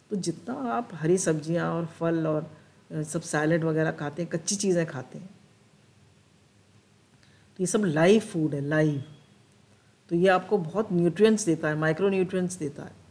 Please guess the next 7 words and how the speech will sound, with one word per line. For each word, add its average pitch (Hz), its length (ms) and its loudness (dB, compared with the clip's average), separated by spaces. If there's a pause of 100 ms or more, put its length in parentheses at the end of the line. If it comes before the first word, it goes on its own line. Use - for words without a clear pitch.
(500)
और 175 80 -2
आप 180 160 4
हमेशा 175 600 -2 (540)
active 214 420 2
और 180 260 -2
alert 175 360 4
रहेंगे, 143 380 -4